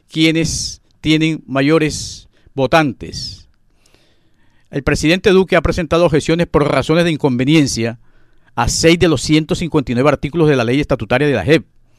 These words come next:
que estaba a la espera de la sanción presidencial. El señor Vivanco, que es de Human Rights, dijo que compartía algunas de las preocupaciones expresadas por Duque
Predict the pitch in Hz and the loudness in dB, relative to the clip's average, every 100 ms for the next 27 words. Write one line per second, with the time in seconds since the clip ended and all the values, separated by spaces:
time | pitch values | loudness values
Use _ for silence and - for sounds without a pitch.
0 | _ _ - 123 - 151 165 139 104 - | _ _ -6 -4 2 4 4 2 -2 0
1 | 147 151 131 127 101 131 127 135 120 107 | 2 2 0 -2 -4 -4 -2 -4 -4 -6
2 | 90 123 110 90 _ _ _ _ _ _ | -4 -4 -4 -8 _ _ _ _ _ _
3 | 123 123 147 196 214 208 185 160 165 - | -8 -4 0 2 4 6 4 4 -2 -6
4 | _ _ - 139 170 170 170 156 156 151 | _ _ -4 0 2 2 0 2 2 2
5 | 139 - - _ _ _ _ _ _ - | -2 -20 -20 _ _ _ _ _ _ 0
6 | 175 190 175 165 139 139 127 170 175 170 | 2 4 2 0 0 0 0 2 2 2
7 | 190 170 147 151 127 123 113 165 185 - | 2 2 2 0 0 -2 -2 0 0 0
8 | 165 151 175 170 156 233 208 107 110 | 0 2 2 2 0 0 -2 -6 -8